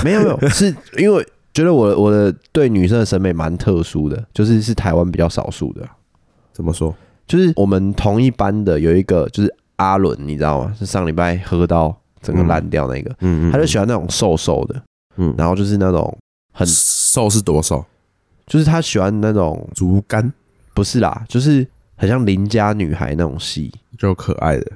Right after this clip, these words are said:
Speaker 1: 对，就，然后就是那种，干，就是我也不知道怎么讲。然后我就是比较喜欢那种有肉有肉的。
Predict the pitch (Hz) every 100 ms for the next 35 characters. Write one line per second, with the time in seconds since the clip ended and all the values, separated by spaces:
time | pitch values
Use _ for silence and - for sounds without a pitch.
0 | - - 82 82 85 90 90 92 92 87
1 | 73 - - - 85 65 78 - 80 73
2 | 107 _ _ 87 85 87 78 73 - -
3 | - _ _ 87 104 104 101 117 95 98
4 | - 85 87 92 87 76 - - _ -
5 | 85 85 98 98 80 - 76 71 57 131